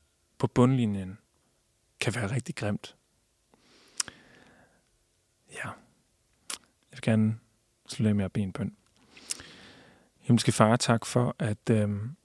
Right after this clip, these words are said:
du ikke har givet os noget smukt, et eller andet ideal, vi skal stræbe efter, et eller andet, som vi ikke kan opnå for at blive helbredt, men du netop har givet os dig selv,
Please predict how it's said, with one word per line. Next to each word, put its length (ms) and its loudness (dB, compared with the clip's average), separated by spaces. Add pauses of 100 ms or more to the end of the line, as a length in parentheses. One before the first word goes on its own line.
(880)
du 140 6
ikke 220 4
har 340 0 (1080)
givet 300 12
os 460 6 (140)
noget 520 4 (500)
smukt, 840 6
et 60 2
eller 140 8
andet 200 8
ideal, 680 8
vi 100 0
skal 160 0
stræbe 400 8
efter, 180 2
et 40 6
eller 120 6
andet, 200 6
som 460 6
vi 140 2
ikke 180 -2
kan 140 -4
opnå 580 0
for 200 2
at 60 0
blive 140 0
helbredt, 540 0
men 500 0
du 140 4
netop 540 2 (100)
har 240 -2
givet 280 4
os 120 0
dig 140 -2
selv, 340 4